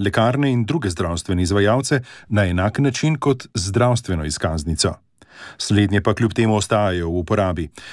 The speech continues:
Na Zavodu za zdravstveno zavarovanje uporabnikom svetujejo, naj jih obdržijo, saj so začeli uporabo osebne izkaznice postopoma uveljavljati od tretjega aprila naprej. Več Ana Dežman.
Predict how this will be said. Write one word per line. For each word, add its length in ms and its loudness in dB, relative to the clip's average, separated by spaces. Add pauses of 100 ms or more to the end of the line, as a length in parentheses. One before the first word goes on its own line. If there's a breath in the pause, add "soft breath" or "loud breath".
(120)
Na 140 2
Zavodu 320 2
za 80 2
zdravstveno 560 0
zavarovanje 640 2
uporabnikom 680 0
svetujejo, 640 0
naj 220 2
jih 240 0
obdržijo, 640 0 (300 loud breath)
saj 180 -2
so 160 -2
začeli 480 0 (100)
uporabo 540 2
osebne 320 0
izkaznice 640 0 (320 loud breath)
postopoma 640 0
uveljavljati 720 0
od 220 -4 (160)
tretjega 580 0
aprila 400 -2
naprej. 400 -6 (480 loud breath)
Več 320 2 (360)
Ana 220 4
Dežman. 560 -6